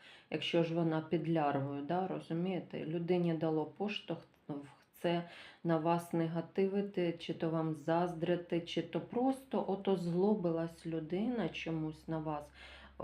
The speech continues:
Просто ви її чомусь почали роздражати, розумієте? Навіть те, що ми, е, в, ну, живемо,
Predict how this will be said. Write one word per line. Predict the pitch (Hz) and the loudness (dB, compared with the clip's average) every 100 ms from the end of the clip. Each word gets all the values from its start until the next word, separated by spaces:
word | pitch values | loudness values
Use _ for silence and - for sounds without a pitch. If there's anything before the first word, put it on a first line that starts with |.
| - | -8
Просто | - 226 226 180 | 0 0 2 -2
ви | 165 190 | 2 2
її | 196 175 175 | 2 0 -2
чомусь | - 170 190 220 | -2 0 0 -2
почали | - 170 - 170 165 180 202 190 - | -2 -4 -4 -2 0 2 2 2 0
роздражати, | 165 165 160 156 170 170 170 170 151 - - | 0 0 -2 0 0 0 0 2 2 -2 -8
розумієте? | 143 147 165 180 180 - 143 | -8 -2 0 0 -2 -4 -6
Навіть | 156 160 160 | -4 -4 -4
те, | - 165 | -2 -2
що | 165 - | -2 -6
ми, | 156 156 | -2 -2
е, | 160 - - 220 - _ | -4 -10 -12 -12 -12 _
в, | 160 160 156 151 139 139 - 143 - - - - - - - - - | 0 2 2 0 -4 -10 -12 -10 -6 -6 -8 -10 -12 -14 -14 -16 -6
ну, | 190 185 170 | 0 2 2
живемо, | 160 170 170 185 180 175 165 | 2 0 4 4 6 4 2